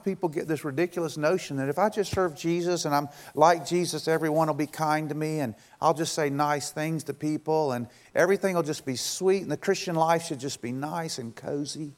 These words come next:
That's not at all the picture in the Bible. The Bible says that you will be persecuted for righteousness' sake. The Bible says that if you do what God, um, tells you to do, that yes, you will receive many benefits and many blessings, and you will make some of the most wonderful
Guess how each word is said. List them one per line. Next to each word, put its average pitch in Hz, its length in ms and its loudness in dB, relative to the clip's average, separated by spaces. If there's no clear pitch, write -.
That's 185 160 -2
not 190 240 6
at 170 60 0
all 185 120 4
the 180 80 0
picture 160 340 -6
in 143 60 -6
the 135 80 -6
Bible. 117 400 -10
The 139 80 -2
Bible 185 320 6
says 151 280 0
that 147 140 -6
you 147 100 0
will 147 80 2
be 135 140 -2
persecuted 139 640 -4
for 127 120 -10
righteousness' 120 540 -6
sake. - 320 -12
The 123 60 -6
Bible 180 320 4
says 143 260 0
that 135 140 -6
if 123 100 -12
you 135 80 -6
do 160 240 2
what 151 180 0
God, 147 300 0
um, 131 420 0
tells 190 340 4
you 180 60 -2
to 127 120 -6
do, 131 200 2
that 139 160 -2
yes, 180 320 2
you 170 80 -2
will 190 240 4
receive 147 380 -2
many 190 260 0
benefits 131 540 -2
and 127 120 -4
many 185 200 -2
blessings, 123 540 -4
and 147 80 -4
you 160 100 -2
will 180 80 0
make 170 220 2
some 160 200 -4
of 143 40 -6
the 139 60 -4
most 131 220 -2
wonderful 143 640 0